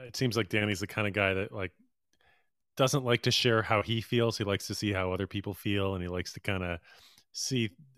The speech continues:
uh, see how people are gonna behave in response to things. He might be the kind of guy who's, he'll say something just to see what, how you react,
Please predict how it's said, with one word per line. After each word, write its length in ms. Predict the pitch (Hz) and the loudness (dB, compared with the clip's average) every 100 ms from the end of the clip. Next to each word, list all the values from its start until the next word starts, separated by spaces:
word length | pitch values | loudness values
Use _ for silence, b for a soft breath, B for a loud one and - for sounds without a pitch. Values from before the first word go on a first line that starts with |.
| 123 | -4
uh, 320 | 107 104 117 - _ _ _ _ - b b b _ _ _ _ _ _ _ _ _ _ _ _ - | 0 0 -2 -8 _ _ _ _ -20 b b b _ _ _ _ _ _ _ _ _ _ _ _ -10
see 320 | - - 226 | -4 2 6
how 140 | 185 | 6
people 260 | 185 185 170 | 6 6 8
are 80 | 151 | 6
gonna 160 | 147 | 6
behave 420 | 123 110 123 131 120 | 6 6 6 6 4
in 60 | |
response 540 | 107 107 - 104 120 - | 2 0 0 -2 -2 -2
to 100 | 131 | -2
things. 360 | - 135 139 | 0 2 0
He 100 | 127 | 0
might 180 | 107 101 | 0 0
be 80 | 104 | 0
the 100 | 101 | -2
kind 160 | - 104 | 0 0
of 60 | |
guy 100 | 98 | 0
who's, 180 | 92 90 | -2 -6
he'll 180 | - 113 | -4 -2
say 240 | - 110 | 2 4
something 340 | 107 117 104 107 | 4 2 0 -2
just 220 | 107 - | -2 -2
to 60 | 98 | -2
see 240 | - 101 | 2 2
what, 180 | 98 - | 2 0
how 120 | 107 | 0
you 220 | 107 104 | 2 2
react, 600 | 98 95 90 95 - - | 0 -2 -2 -2 -2 -10